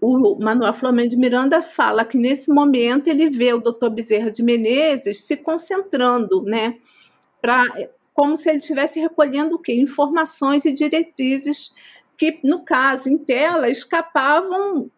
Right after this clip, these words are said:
do, do conhecimento dele, né? Porque, deles.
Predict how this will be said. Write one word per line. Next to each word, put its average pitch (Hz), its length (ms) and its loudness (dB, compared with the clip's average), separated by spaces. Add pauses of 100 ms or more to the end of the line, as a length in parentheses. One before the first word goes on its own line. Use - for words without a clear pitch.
(140)
do, 254 300 0
do 302 140 0
conhecimento 339 760 0
dele, 214 500 0
né? 208 360 -6
Porque, 196 580 -4
deles. 185 640 -2